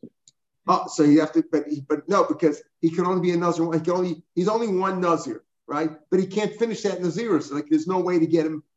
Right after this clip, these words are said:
There's no way to complete that nazirus because he became tamei before he shaved. That's the first pshat here. That's what we're gonna see. We're gonna slug that up.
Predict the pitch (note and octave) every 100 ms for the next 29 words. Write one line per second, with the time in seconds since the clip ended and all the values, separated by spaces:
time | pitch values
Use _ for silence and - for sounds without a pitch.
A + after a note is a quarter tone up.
0 | - D#3+ G#3 G3+ F3 F3 D#3 G3+ G3+ F3
1 | D3 D#3 A#3 G#3 E3 D#3+ - _ - E3+
2 | E3+ E3 E3 F3+ E3+ G#3 A3 F#3 D#3+ D#3
3 | E3+ D#3 D#3 C#3+ A2+ - _ _ _ G3
4 | G#3+ G#3+ - G3 - - D3+ A#2+ A#2+ A#2+
5 | E3 D3+ E3 D#3+ D#3+ D#3+ F#3+ D3+ D3+ D3+
6 | D3 D3 D#3+ D3+ D3+ C#3+ -